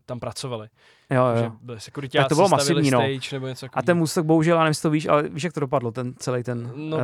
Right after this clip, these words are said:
Speaker 1: blbě.
Speaker 2: blbě, že to vlastně
Speaker 1: Nevím přesně
Speaker 2: zapálili
Speaker 1: jak.
Speaker 2: tam
Speaker 1: Mm.
Speaker 2: při koncertě, myslím, Limp Bizkit, což byl vlastně
Speaker 1: Hmm.
Speaker 2: tehdy největší, jako, to byly headliners, myslím,
Speaker 1: Jo,
Speaker 2: toho
Speaker 1: jo,
Speaker 2: vlastně
Speaker 1: jo.
Speaker 2: celého.
Speaker 1: A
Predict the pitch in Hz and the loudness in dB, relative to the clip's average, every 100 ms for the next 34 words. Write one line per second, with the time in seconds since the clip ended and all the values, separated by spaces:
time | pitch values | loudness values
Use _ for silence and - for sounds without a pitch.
0 | 123 120 117 107 - 139 123 113 131 139 | 0 0 -2 -4 -2 0 2 0 0 0
1 | 135 143 139 147 143 147 143 139 139 143 | 2 2 4 6 6 6 6 4 2 0
2 | - 123 117 120 - 127 151 143 135 135 | -4 -10 -12 -12 -14 -6 -2 -2 -2 -2
3 | 143 131 - 135 131 131 131 131 - 143 | 0 -2 -2 0 2 2 2 0 -4 -8
4 | 135 127 - - 127 123 123 131 135 127 | -8 -6 -8 -4 -4 -2 -4 -6 -4 -2
5 | 131 135 - 160 165 131 131 131 123 117 | 0 -2 -2 -6 -4 -6 -2 -2 -2 -2
6 | 127 127 123 127 - 123 131 127 - _ | 0 0 0 -4 -4 -4 -2 -4 -6 _
7 | _ _ _ - - 123 127 123 123 127 | _ _ _ -20 -16 -6 -2 0 2 0
8 | 135 131 - 123 131 131 123 127 139 113 | 0 -4 -8 -8 -4 -2 -2 -2 -4 -2
9 | 135 135 135 | 0 0 0